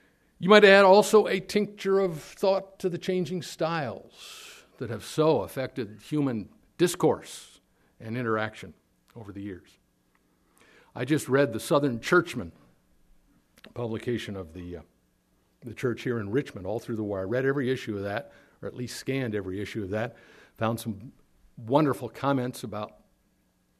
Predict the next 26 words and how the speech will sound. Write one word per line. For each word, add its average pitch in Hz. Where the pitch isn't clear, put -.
the -
spirit 135
of 95
the 98
times, 110
some 95
very 156
good 123
obituaries, 107
and 120
after 170
a 147
while, 143
I 123
grew 139
weary 123
of 113
every 160
obituary 113
talking 131
about 107
this -
poor 147
fellow, 131
or 110
lady, 101